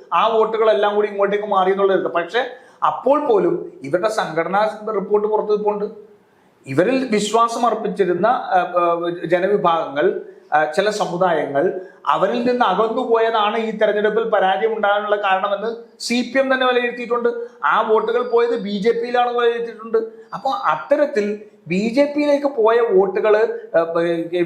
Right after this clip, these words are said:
കേരളത്തിൽ ഇരുപത് ലോക്സഭാ മണ്ഡലങ്ങളിലും സി പി എം നിന്ന് ബി ജെ പിയിലേക്ക് വോട്ട് പോയപ്പോൾ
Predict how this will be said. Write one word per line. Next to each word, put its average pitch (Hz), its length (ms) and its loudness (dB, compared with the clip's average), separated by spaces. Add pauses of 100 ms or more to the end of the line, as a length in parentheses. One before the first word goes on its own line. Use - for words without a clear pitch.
(120)
കേരളത്തിൽ 196 380 0
ഇരുപത് 233 520 -2
ലോക്സഭാ 185 340 2
മണ്ഡലങ്ങളിലും 175 600 0
സി 185 260 -6
പി 208 60 -2
എം 208 40 -2
നിന്ന് 214 120 -4
ബി 175 200 -4
ജെ 185 120 2
പിയിലേക്ക് 196 480 0 (240)
വോട്ട് 185 220 4
പോയപ്പോൾ 180 480 2